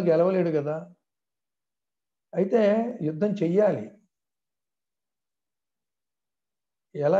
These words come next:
యు-, యుద్ధం చేయాలి అంటే ధర్మాన్ని తప్పకుండా యుద్ధం చేయాలి. ధర్మాన్ని తప్పకుండా యుద్ధం చేస్తే వీడు చట్ట వ్యతిరేకంగానేమో కౌరవ సైన్యం యుద్ధం చేస్తుంది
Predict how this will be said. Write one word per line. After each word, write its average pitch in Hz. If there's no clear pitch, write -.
యు-, 180
యుద్ధం 165
చేయాలి 160
అంటే 123
ధర్మాన్ని 180
తప్పకుండా 170
యుద్ధం 127
చేయాలి. -
ధర్మాన్ని 180
తప్పకుండా 190
యుద్ధం 165
చేస్తే 160
వీడు 190
చట్ట 175
వ్యతిరేకంగానేమో 185
కౌరవ 196
సైన్యం 185
యుద్ధం 151
చేస్తుంది -